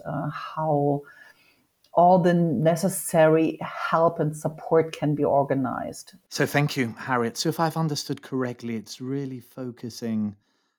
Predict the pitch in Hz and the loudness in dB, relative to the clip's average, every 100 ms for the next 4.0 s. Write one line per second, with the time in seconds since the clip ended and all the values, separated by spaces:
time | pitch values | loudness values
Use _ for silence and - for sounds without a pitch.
0 | _ - 127 135 127 - 143 120 117 117 | _ -6 0 0 0 -2 0 0 2 0
1 | 113 110 - - - 120 113 110 110 104 | -2 -8 -16 -14 -4 0 2 2 2 -2
2 | 104 101 _ 113 104 - 113 - 113 107 | -6 -8 _ -6 -6 -6 -10 -8 -4 -2
3 | 98 107 101 - 117 107 101 87 - | -4 -6 -8 -4 -4 -2 -2 -6 -12